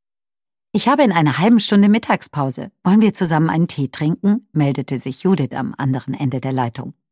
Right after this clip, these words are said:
Inga streckte sich noch einmal genüsslich auf der bequemen Matratze aus, warf die Decke zur Seite und sprang auf.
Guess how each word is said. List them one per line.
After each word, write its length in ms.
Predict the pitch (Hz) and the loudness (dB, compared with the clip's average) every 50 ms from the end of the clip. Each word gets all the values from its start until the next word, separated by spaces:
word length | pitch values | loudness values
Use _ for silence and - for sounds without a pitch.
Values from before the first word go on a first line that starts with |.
| _ _ _ _ _ _ _ - - - - - - _ _ _ _ _ _ | _ _ _ _ _ _ _ -20 -20 -20 -20 -20 -20 _ _ _ _ _ _
Inga 380 | - 247 247 247 240 214 196 190 | 0 2 4 4 4 2 2 0
streckte 400 | - - - 151 156 - - 151 | -2 -2 -4 -4 -4 -2 -4 -4
sich 200 | 139 143 131 - | -4 -4 -6 -6
noch 140 | 131 - - | -8 -8 -8
einmal 280 | - 131 127 - - | -8 -8 -6 -8 -8
genüsslich 600 | - 143 135 135 156 170 - - - 139 127 - | -6 -4 0 0 0 0 -2 -2 -6 -8 -8 -8
auf 140 | 117 - - | -10 -12 -12
der 100 | - - | -14 -20
bequemen 560 | - - - - - - 143 156 165 151 139 | -20 -20 -18 -10 -6 -2 0 2 2 2 2
Matratze 560 | 127 110 104 - - 127 139 - - 131 - - | 0 -2 -4 -4 -6 -6 -4 -4 -6 -6 -4 -2
aus, 320 | 147 156 175 165 - - _ _ - - - - _ _ - | 0 0 0 0 -2 -6 _ _ -20 -20 -20 -20 _ _ -2
warf 180 | - 156 147 - | -2 -2 -2 -2
die 140 | - 139 - | -6 -6 -4
Decke 260 | 160 185 - - 208 | -4 -4 -4 -4 -6
zur 220 | - - 175 170 | -4 -4 -4 -2
Seite 320 | 156 156 135 143 143 - 160 | -2 -2 -4 -4 -4 -4 -4
und 100 | 160 - | -4 -4
sprang 300 | - - 139 151 196 - | -4 -4 -4 -4 -2 -2
auf. 360 | - 127 - - - - | -4 -6 -8 -10 -16 -20